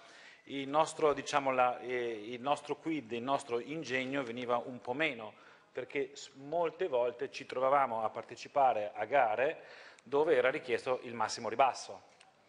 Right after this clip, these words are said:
E la cosa è un po' frustrante per, no, adesso io non voglio dire che io fossi un talento, però era uno che us-,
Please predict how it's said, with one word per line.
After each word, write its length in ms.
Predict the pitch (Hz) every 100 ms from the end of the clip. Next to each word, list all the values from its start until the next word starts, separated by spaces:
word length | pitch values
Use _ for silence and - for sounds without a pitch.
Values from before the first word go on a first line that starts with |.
| - - - - - - - -
E 880 | 151 156 151 147 143 139 139 139 135
la 140 | 185
cosa 460 | - 170 202 165 143
è 40 |
un 200 | 139 131
po' 220 | 139 156 151
frustrante 800 | - 131 - 185 190 156 131 123
per, 520 | 131 123 123 - -
no, 520 | 120 120 123 - - -
adesso 240 | - -
io 60 | 123
non 120 | 120
voglio 220 | 139 143
dire 160 | 131 127
che 200 | - 151
io 40 |
fossi 320 | - 127 -
un 380 | 127 127 131 127
talento, 540 | 131 123 127 101 - 170
però 200 | 131 147
era 160 | 139
uno 220 | 107 127
che 180 | 147 110 160
us-, 200 | 131